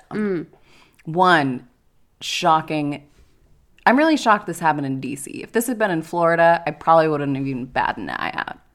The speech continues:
Speaker 1: at
Speaker 2: Yeah.
Speaker 1: it. Like, that just is par for the course.
Speaker 2: Mm.
Speaker 1: But we're in D C. I don't
Speaker 2: Yeah.
Speaker 1: know. I don't know what part. Honestly, I don't know D C that well.
Speaker 2: Not everyone's a senator.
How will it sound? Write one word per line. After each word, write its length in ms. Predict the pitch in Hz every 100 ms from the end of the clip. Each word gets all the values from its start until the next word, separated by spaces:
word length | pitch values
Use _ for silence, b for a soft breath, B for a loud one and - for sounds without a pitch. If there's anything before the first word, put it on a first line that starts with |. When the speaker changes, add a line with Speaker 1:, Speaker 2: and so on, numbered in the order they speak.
| _
Speaker 1:
at 80 | 214
Speaker 2:
Yeah. 280 | 190 165 175
Speaker 1:
it. 40 | - _
Like, 320 | 156 143 - - - b b b b -
that 200 | 202 196
just 180 | 170
is 100 | 151
par 240 | 135 135 131
for 140 | -
the 80 | -
course. 440 | - - 170 - _ -
Speaker 2:
Mm. 420 | 220 208 185 175 - _
Speaker 1:
But 80 | 202
we're 140 | 277
in 120 | 285
D 200 | 196 185
C. 400 | 160 - - - _ _ -
I 60 |
don't 120 | 254
Speaker 2:
Yeah. 80 | 247
Speaker 1:
know. 60 | 226
I 80 | 226
don't 100 | 226
know 100 | 185
what 200 | 143 -
part. 480 | - 147 139 139 - _ _ _
Honestly, 360 | 160 156 156 151
I 40 |
don't 160 | 147 135
know 100 | 143
D 180 | 143
C 260 | 139 - 143
that 240 | 139 131
well. 320 | 135 131 127 127
Speaker 2:
Not 160 | 285
everyone's 400 | 285 240 208 190
a 60 | 156
senator. 580 | - 151 143 131 139